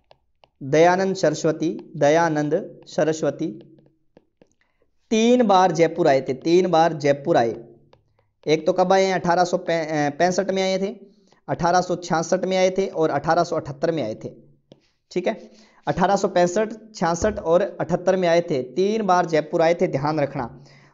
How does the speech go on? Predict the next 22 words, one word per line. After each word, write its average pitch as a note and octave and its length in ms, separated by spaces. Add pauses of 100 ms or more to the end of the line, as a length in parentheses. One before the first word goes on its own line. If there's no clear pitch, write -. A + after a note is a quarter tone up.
और D#3 400 (920)
और F3 200
इसी A#3+ 640 (180)
जो D3+ 160
है F3 380
सव-, E3 300
अ, E3 180
राम D#3 280
सिंह G3 220
ने F#3 100
ही F3 120
क्या E3+ 180
किया D#3+ 220
था, F3 180 (280)
जयपुर E3 500
में E3+ 320 (1300)
राजस्थान G3+ 580
का D#3+ 140 (640)
प्रथम A3 540 (880)
चिड़ियाघर A3 460
खुलवाया C3 380
था, - 400